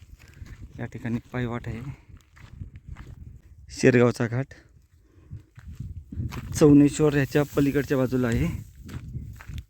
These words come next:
चौनेश्वराच्या पायथ्यालाच बोलू शकतो आपण. समोर पाहिलं तर आपणाला हा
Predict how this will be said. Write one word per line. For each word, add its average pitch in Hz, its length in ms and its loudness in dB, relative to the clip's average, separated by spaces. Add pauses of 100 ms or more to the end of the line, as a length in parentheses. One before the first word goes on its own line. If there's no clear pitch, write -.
(160)
चौनेश्वराच्या 135 680 2
पायथ्यालाच 139 500 -4
बोलू 135 200 2
शकतो 131 300 -6
आपण. 143 320 -4 (340)
समोर 143 220 4
पाहिलं 131 320 -2
तर 135 80 0
आपणाला 123 460 -2 (260)
हा 123 420 -4